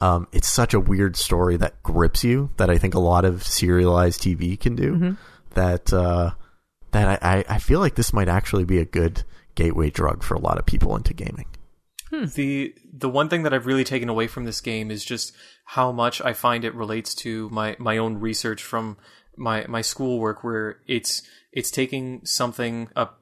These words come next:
Speaker 3: a preconceived art form or genre of some sort of media,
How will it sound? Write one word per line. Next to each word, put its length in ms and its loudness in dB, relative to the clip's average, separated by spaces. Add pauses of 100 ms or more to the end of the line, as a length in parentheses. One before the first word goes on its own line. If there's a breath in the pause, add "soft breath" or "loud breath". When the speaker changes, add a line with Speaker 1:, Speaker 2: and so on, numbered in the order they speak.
(200)
Speaker 3:
a 40 -10
preconceived 840 -4
art 200 0
form 400 -6
or 140 -6
genre 560 -4 (320 loud breath)
of 380 -6
some 240 -4
sort 200 -2
of 80 -6
media, 540 -4